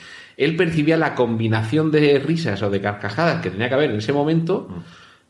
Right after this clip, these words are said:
Speaker 1: la soltaba y siguiendo a lo mejor indicaciones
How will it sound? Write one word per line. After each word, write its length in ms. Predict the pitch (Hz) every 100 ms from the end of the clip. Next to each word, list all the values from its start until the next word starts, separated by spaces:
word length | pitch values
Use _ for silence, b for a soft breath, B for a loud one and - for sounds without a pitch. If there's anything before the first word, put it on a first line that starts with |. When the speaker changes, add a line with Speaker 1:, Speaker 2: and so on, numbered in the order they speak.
| -
Speaker 1:
la 100 | 95
soltaba 760 | 101 98 139 156 180 - -
y 240 | - 87 87
siguiendo 760 | - 85 107 117 123 123 120
a 60 | 120
lo 100 | 120
mejor 280 | 120 131 131
indicaciones 720 | 123 127 113 113 131 131 -